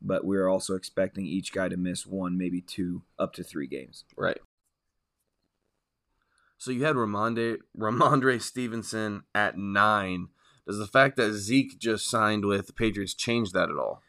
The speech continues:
Speaker 1: So it, it actually did change it for me. Uh, it is well documented that I'm very high on Ramondre. Uh, I actually moved him down to nine after Elliott signed there.
Speaker 2: Oh,
Speaker 1: So
Speaker 2: okay.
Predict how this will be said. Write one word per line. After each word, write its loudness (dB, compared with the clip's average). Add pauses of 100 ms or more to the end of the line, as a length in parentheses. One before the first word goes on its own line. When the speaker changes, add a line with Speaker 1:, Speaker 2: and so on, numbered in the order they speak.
Speaker 1:
So 0
it, 2
it 4
actually 4
did -2
change -4
it -6
for -4
me. -2 (100)
Uh, -4 (260)
it -2
is -4
well 2
documented 2
that 0
I'm 0
very 0
high 4
on 0
Ramondre. 0 (360)
Uh, -6
I 0
actually 0
moved 4
him 0
down 2
to -6
nine -4 (400)
after 4
Elliott -2
signed -6
there. 4
Speaker 2:
Oh, 0
Speaker 1:
So 0
Speaker 2:
okay. -2